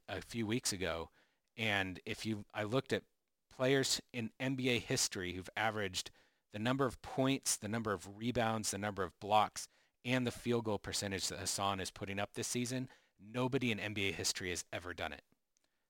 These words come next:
So that's really impressive. So I get why people are in, are enamored with this guy, but I do not see any scenario in which him, in which he and,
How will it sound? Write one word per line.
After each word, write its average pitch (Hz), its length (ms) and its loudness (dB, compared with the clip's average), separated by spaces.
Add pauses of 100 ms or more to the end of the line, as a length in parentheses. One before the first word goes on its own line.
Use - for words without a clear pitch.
So - 160 -2
that's 151 240 6
really 139 160 6
impressive. 113 420 0
So 107 160 -2
I 107 80 2
get 127 320 0
why 123 140 -2
people 113 420 -4
are 98 80 0
in, 95 200 -4 (280)
are 104 200 2
enamored 101 520 -2
with 82 180 -8
this 87 160 -4
guy, 80 380 -2 (640)
but 120 180 4
I 113 140 4
do 127 240 0
not 131 180 2
see 117 440 0 (380)
any 165 280 4
scenario 123 680 4
in 110 200 -6
which 107 240 0
him, 135 420 2 (760)
in 117 140 -2
which 113 300 2 (580)
he 156 440 4
and, 104 480 0